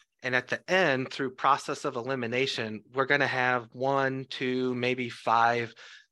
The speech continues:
theories left. Ideally, we'd only have one, because then we would kinda know the answer as to what happened. But sometimes you might not have enough data to, um, to eliminate everything but one.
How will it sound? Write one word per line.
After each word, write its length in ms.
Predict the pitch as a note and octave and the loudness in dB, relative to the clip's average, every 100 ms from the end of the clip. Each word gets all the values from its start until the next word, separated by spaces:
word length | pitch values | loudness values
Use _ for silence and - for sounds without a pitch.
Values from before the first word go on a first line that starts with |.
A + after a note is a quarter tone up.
| _ - | _ -2
theories 380 | B2+ A2+ G#2 C3 | 2 2 0 0
left. 220 | G#2 - | 0 0
Ideally, 540 | A#2+ B2 F3 G#3 D3 | -2 2 4 4 4
we'd 200 | B2+ B2 | 2 2
only 200 | C3 B2 | 0 -2
have 260 | A2+ G#2 A#2+ | -4 -6 -4
one, 280 | B2+ B2 G#2 | -2 -2 -2
because 320 | G#2 B2+ A2 | -4 -4 -2
then 120 | B2 | -2
we 120 | B2 | -2
would 160 | A#2 A2+ | -6 -6
kinda 240 | C3 A2+ | -4 -4
know 200 | A2 A#2 | -2 -4
the 280 | A2 G2+ A#2 | -4 -4 -2
answer 320 | C#3 B2+ - | -2 -4 -8
as 180 | - - | -8 -10
to 100 | A2+ | -8
what 180 | A2+ B2 | -6 -4
happened. 500 | - C3+ - F#2+ - - - - - | -2 -4 -4 -14 -16 -18 -16 -4 0
But 120 | - | 2
sometimes 540 | - F3 - E3+ D3 | 2 2 4 2 2
you 80 | C#3+ | 0
might 160 | C3 C3+ | 0 0
not 140 | C3 | 0
have 180 | B2+ C3+ | -2 -2
enough 260 | B2+ B2 - | 0 -2 -4
data 460 | B2 D3+ D#3+ A2 - | -2 0 2 0 -2
to, 320 | - A#2 G#2+ - _ _ _ _ _ _ _ _ _ _ - | -6 -6 -8 -16 _ _ _ _ _ _ _ _ _ _ -6
um, 420 | A2 G2 F#2+ F2+ _ | -6 -6 -10 -16 _
to 160 | - A#2 | -6 -2
eliminate 500 | B2 E3 C3 A#2 G#2+ | 2 2 2 0 -2
everything 440 | A2 A2 - A2+ | -2 -2 -4 -6
but 200 | G2+ G2 | -8 -10
one. 260 | G2+ F#2 | -8 -8